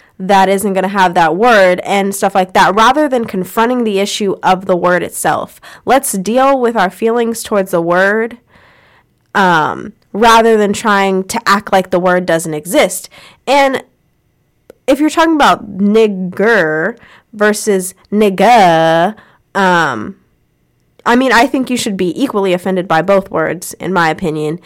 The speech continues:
um, because all the nigga is, is a, is a reclaiming of the word nigger by people of color, by, well, not people of color, by,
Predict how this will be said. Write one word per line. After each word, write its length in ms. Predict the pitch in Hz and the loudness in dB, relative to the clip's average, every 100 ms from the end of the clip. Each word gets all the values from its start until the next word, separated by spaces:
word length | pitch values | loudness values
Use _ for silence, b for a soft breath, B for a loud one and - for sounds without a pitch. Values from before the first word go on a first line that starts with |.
| B B _ | B B _
um, 560 | 175 156 92 80 50 190 _ b b b - | -2 -2 -4 -8 -12 -18 _ b b b -6
because 280 | 220 277 202 | -2 0 0
all 460 | 220 254 269 269 240 | 0 4 6 4 2
the 120 | 202 | 0
nigga 720 | 185 214 220 196 220 160 156 - | 0 2 2 2 2 2 0 -2
is, 320 | 175 170 170 | 0 0 0
is 180 | - 185 | -4 0
a, 320 | 185 175 175 - _ | 0 0 -6 -14 _
is 180 | 196 185 | -2 -2
a 160 | - 185 | 0 0
reclaiming 720 | 190 277 277 - 202 220 220 | 0 -2 -4 -2 0 2 2
of 160 | 180 185 | 0 0
the 140 | 170 | -2
word 400 | 170 180 180 180 | 0 2 2 0
nigger 680 | 180 170 160 214 240 262 196 | -2 -4 -4 -4 -4 -4 -2
by 520 | 175 165 170 170 175 - | 0 0 0 0 -4 -6
people 360 | - 180 160 | -10 -6 -4
of 120 | 160 - | -4 -6
color, 500 | - - - - 208 B B B | -8 -6 -10 -12 -18 B B B
by, 320 | 202 196 165 - | 2 2 2 -2
well, 240 | 185 151 - | -2 -2 -2
not 260 | 196 175 | -4 -4
people 300 | - 190 165 | -4 -6 -4
of 100 | 147 | -6
color, 260 | - - 147 | -4 -4 -4
by, 580 | 180 - 220 196 175 170 | -4 2 4 6 4 0